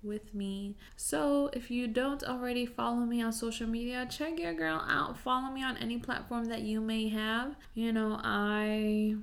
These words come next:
do have every social media besides LinkedIn. I mean, to be honest, I don't know what I would do if I was on LinkedIn. I don't really know the purpose of LinkedIn.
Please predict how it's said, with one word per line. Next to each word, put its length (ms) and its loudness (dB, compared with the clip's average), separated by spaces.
do 720 4
have 260 0
every 340 -2
social 380 0
media 320 0
besides 500 -2
LinkedIn. 720 -2
I 120 0
mean, 420 2
to 100 -10
be 140 0
honest, 340 0
I 80 0
don't 160 0
know 100 0
what 180 0
I 60 0
would 120 0
do 160 2
if 140 0
I 80 4
was 180 2
on 180 2
LinkedIn. 440 -2
I 60 2
don't 180 4
really 180 4
know 200 4
the 100 0
purpose 540 -4
of 300 -2
LinkedIn. 580 -4